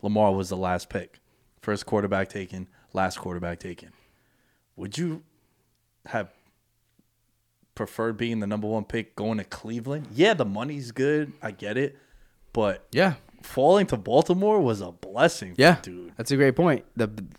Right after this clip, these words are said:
Speaker 2: you know, the farther you fall, the better the
Speaker 1: The
Speaker 2: situation
Speaker 1: better
Speaker 2: you land
Speaker 1: the team
Speaker 2: in.
Speaker 1: is. That's
Speaker 2: Yeah.
Speaker 1: why they're not picking at the top of the draft. That's
Speaker 2: And
Speaker 1: why you have scenarios like Mahomes.
Speaker 2: You
Speaker 1: They
Speaker 2: trade
Speaker 1: trade
Speaker 2: up.
Speaker 1: up to get him.
Speaker 2: Yeah.
Speaker 1: Watson, they get him where they got him. Guys like that is different. Yeah, it sucks, bro. I wanna be a top five pick.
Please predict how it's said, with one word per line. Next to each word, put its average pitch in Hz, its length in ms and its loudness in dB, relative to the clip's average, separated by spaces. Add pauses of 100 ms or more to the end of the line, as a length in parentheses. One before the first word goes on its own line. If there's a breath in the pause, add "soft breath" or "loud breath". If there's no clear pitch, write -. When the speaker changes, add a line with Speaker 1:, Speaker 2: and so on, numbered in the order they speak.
(140)
Speaker 2:
you 127 80 -8
know, 107 180 -8
the 110 120 -10
farther 127 380 0
you 117 140 -4
fall, 143 280 4
the 117 120 0
better 117 200 0
the 110 60 -4
Speaker 1:
The 113 60 -2
Speaker 2:
situation 123 540 0
Speaker 1:
better 120 180 6
Speaker 2:
you 127 60 4
land 135 220 4
Speaker 1:
the 120 60 -2
team 240 200 2
Speaker 2:
in. 165 80 -2
Speaker 1:
is. 92 200 -10
That's 113 160 0
Speaker 2:
Yeah. 117 60 4
Speaker 1:
why 131 100 6
they're 131 120 2
not 131 200 2
picking 147 360 -2
at 98 120 -6
the 98 100 -12
top 95 300 -10
of 92 80 -10
the 95 60 -8
draft. 92 540 -6 (440 loud breath)
That's 147 160 10
Speaker 2:
And 247 60 8
Speaker 1:
why 190 120 10
you 190 120 6
have 180 160 10
scenarios 170 720 6
like 135 200 4
Mahomes. 123 920 4 (420)
Speaker 2:
You 123 140 -6
Speaker 1:
They 156 100 10
Speaker 2:
trade 151 120 8
Speaker 1:
trade 165 300 10
Speaker 2:
up. 226 180 10
Speaker 1:
up - 60 -10
to 165 100 6
get 131 260 6
him. 95 340 -4 (580)
Speaker 2:
Yeah. 139 160 6
Speaker 1:
Watson, 151 420 2
they 127 100 0
get 147 220 6
him 143 160 2
where 139 100 6
they 131 140 4
got 123 280 6
him. 101 400 -6
Guys 156 300 2
like 131 220 0
that 170 340 4
is 127 160 -2
different. 151 380 0
Yeah, 247 180 8
it 175 60 4
sucks, 190 340 0
bro. 143 140 2
I 165 80 4
wanna 175 200 0
be 175 100 2
a 165 60 4
top 165 260 -2
five 151 220 -2
pick. 170 320 -2